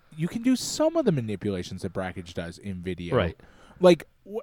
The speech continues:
Speaker 1: it gets complicated, right?
Speaker 2: And
Speaker 1: We
Speaker 2: then
Speaker 1: talked about this 'cause this is something I
Speaker 2: Yeah.
Speaker 1: care about a lot.
Speaker 2: Right, right.
Speaker 1: Um,
Speaker 2: And then, obviously, obviously, when we get to digital, it's, it's so easy. There is, there
Speaker 1: Well,
Speaker 2: are free programs to do this digitally,
Speaker 1: well, what,
Speaker 2: right?
Speaker 1: and what's
Speaker 2: <laughs> You know?
Speaker 1: interesting about them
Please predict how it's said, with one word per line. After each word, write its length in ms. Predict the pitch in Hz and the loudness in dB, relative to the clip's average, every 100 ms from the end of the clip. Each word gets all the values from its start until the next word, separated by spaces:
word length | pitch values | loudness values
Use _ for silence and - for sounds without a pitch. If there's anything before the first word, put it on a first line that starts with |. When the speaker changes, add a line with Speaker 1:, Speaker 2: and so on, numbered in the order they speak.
| - | -6
Speaker 1:
it 340 | 180 - 190 | -6 -6 -4
gets 200 | 247 - | -4 -4
complicated, 420 | - 180 123 113 | -2 -2 0 2
right? 60 | 113 | 4
Speaker 2:
And 80 | 143 | 4
Speaker 1:
We 60 | |
Speaker 2:
then 60 | 131 | 4
Speaker 1:
talked 260 | 143 160 | 2 0
about 180 | 120 98 | 0 -2
this 220 | 90 92 | -4 -10
'cause 200 | - 127 | -6 -2
this 140 | 135 147 | 2 2
is 80 | 139 | 0
something 240 | 135 123 | -2 -4
I 80 | 98 | -2
Speaker 2:
Yeah. 120 | 95 | -2
Speaker 1:
care 120 | 113 | 0
about 220 | 98 92 87 | -2 -6 -10
a 40 | |
lot. 360 | 82 78 71 - _ - _ _ _ _ | -14 -16 -16 -18 _ -20 _ _ _ _
Speaker 2:
Right, 220 | 156 113 - | 0 0 0
right. 160 | 117 98 | -2 -2
Speaker 1:
Um, 160 | 95 - - - | -4 -8 -12 0
Speaker 2:
And 120 | 139 | 2
then, 80 | 143 | 4
obviously, 480 | 165 160 - 127 - - _ | 4 4 4 0 -2 -14 _
obviously, 300 | 147 151 139 | 0 2 2
when 140 | 123 117 | 2 2
we 80 | 113 | 0
get 140 | 127 | 0
to 80 | 104 | -2
digital, 540 | 92 110 101 85 73 - _ _ _ _ | 0 0 0 -4 -4 -10 _ _ _ _
it's, 400 | 110 95 - - - | -2 -2 -6 -10 -4
it's 200 | 120 - | -4 -2
so 280 | - 107 107 | 0 0 2
easy. 420 | 98 80 76 - - | 0 0 -6 -10 -4
There 240 | 113 98 101 | 4 6 4
is, 120 | 110 - | 0 0
there 200 | 123 117 | 4 6
Speaker 1:
Well, 80 | |
Speaker 2:
are 40 | 113 | 4
free 300 | - 131 120 | 4 2 2
programs 680 | - 117 98 95 90 - - | 6 6 6 4 2 -2 2
to 100 | 123 | 4
do 200 | 110 101 | 6 4
this 280 | 95 - | 2 0
digitally, 560 | - 117 92 - 90 87 | 2 2 2 -6 -6 2
Speaker 1:
well, 120 | 240 | 4
what, 40 | 240 | 6
Speaker 2:
right? 200 | 98 - | 4 4
Speaker 1:
and 160 | - 226 | 2 4
what's 180 | 233 | 0
Speaker 2:
<laughs> 0 | |
You 60 | 151 | 2
know? 180 | 208 208 | 0 0
Speaker 1:
interesting 380 | 214 254 247 220 | -4 -4 -2 -2
about 420 | 175 135 147 - | 0 2 2 2
them 240 | 120 107 | -2 -2